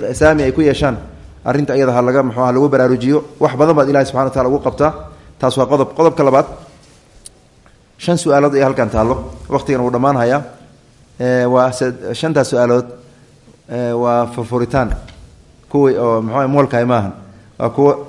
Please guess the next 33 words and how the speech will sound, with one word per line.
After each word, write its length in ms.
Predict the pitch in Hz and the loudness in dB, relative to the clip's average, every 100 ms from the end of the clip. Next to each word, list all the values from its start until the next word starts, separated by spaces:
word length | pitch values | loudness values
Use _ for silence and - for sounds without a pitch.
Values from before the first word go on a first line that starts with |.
| 113 | -4
juujuu, 400 | 123 117 143 - | -2 0 0 0
waxay 200 | 107 127 | -2 0
yidhahdaan, 340 | 120 117 117 101 - - | 2 2 0 -4 -14 -6
kor 120 | 123 | -4
kor 140 | 147 143 | 0 2
weeyaan. 280 | 123 113 113 - - - - - - - _ | 2 0 -2 -10 -20 -20 -20 -20 -20 -20 _
Su'aasha 320 | - 147 180 170 | 0 2 2 2
koowaad, 340 | 151 143 151 - - - - - - _ _ _ _ _ _ - - | 4 4 4 0 -18 -20 -20 -20 -20 _ _ _ _ _ _ -20 -14
raggina 320 | - 151 143 147 | -4 -2 2 2
halkan 240 | 156 143 | 4 2
ay 80 | 135 | 2
ii 60 | 143 | 0
joogaan, 380 | 123 113 120 139 - - - _ - | 0 0 0 -2 -12 -20 -20 _ -8
meeshaan 240 | 127 135 | -4 -2
ay 60 | 120 | -2
igu 100 | 131 | -2
jiraan. 280 | 131 123 143 - - - - - - _ - | -2 -2 -4 -10 -20 -20 -20 -20 -20 _ -8
Marka 400 | 139 147 147 - - - | -6 0 0 0 -4 -6
intaanan 520 | 147 156 151 135 98 - - _ | 0 4 4 2 -4 -18 -20 _
magacaabin, 560 | 127 139 110 123 117 101 - - - - - | 0 2 2 2 2 -2 -8 -20 -20 -20 -4
oon 120 | 131 | 0
hebelow 340 | 135 170 151 127 | 2 4 6 4
dhihin, 260 | 123 107 - - - - - _ _ _ - | 2 -2 -8 -18 -20 -20 -20 _ _ _ -4
ya, 240 | 131 147 143 - - | 2 2 0 -12 -6
raggiina 340 | 151 147 156 147 | -2 2 2 2
waa 120 | 143 | 2
in 100 | 156 | 2
nin, 140 | 160 147 | 0 -2
muxuu, 260 | 127 143 | 0 2
la 100 | 143 | 2
soo 160 | 143 127 | 2 0
boodo 240 | 113 120 | 0 -2
jawaabtii. 420 | 117 123 127 120 | 2 2 2 -2